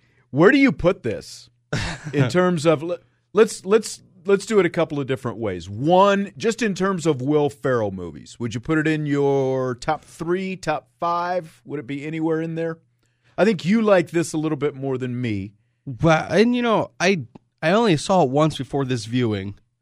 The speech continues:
Speaker 2: and so I, I'd probably put it.
Speaker 1: Really?
Speaker 2: Yeah.
Speaker 1: I'm surprised that
Speaker 2: I'd
Speaker 1: you
Speaker 2: put
Speaker 1: only
Speaker 2: it,
Speaker 1: saw it once.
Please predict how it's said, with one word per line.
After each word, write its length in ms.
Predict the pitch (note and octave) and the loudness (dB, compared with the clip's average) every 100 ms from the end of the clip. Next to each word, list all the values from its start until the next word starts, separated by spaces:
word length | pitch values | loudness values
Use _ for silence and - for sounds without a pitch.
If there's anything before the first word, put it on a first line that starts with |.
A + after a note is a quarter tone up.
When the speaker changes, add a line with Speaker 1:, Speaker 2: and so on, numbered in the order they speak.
| _ _ _ _ _ _ - | _ _ _ _ _ _ -10
Speaker 2:
and 180 | A2+ | -8
so 180 | - C#3 | 0 2
I, 200 | D3 G#3 - | 4 2 -2
I'd 140 | F#3+ - | -8 -4
probably 200 | C#4 B3+ | -2 -2
put 200 | - E3+ | 0 2
it. 240 | B2+ - _ _ _ - - _ _ | 2 -2 _ _ _ -20 -20 _ _
Speaker 1:
Really? 300 | G3+ D4+ D#3 | 6 6 6
Speaker 2:
Yeah. 120 | A2+ | 2
Speaker 1:
I'm 100 | G#3 | -4
surprised 420 | - B3+ C3 G3+ | -4 -4 0 2
that 60 | D#3+ | 0
Speaker 2:
I'd 60 | A#2 | 0
Speaker 1:
you 80 | |
Speaker 2:
put 60 | A#2+ | 2
Speaker 1:
only 120 | F3 | 2
Speaker 2:
it, 60 | D3+ | 2
Speaker 1:
saw 180 | C#3 A#2+ | -2 -4
it 60 | |
once. 440 | G#2+ D3 G#2 - | -8 -10 -12 -16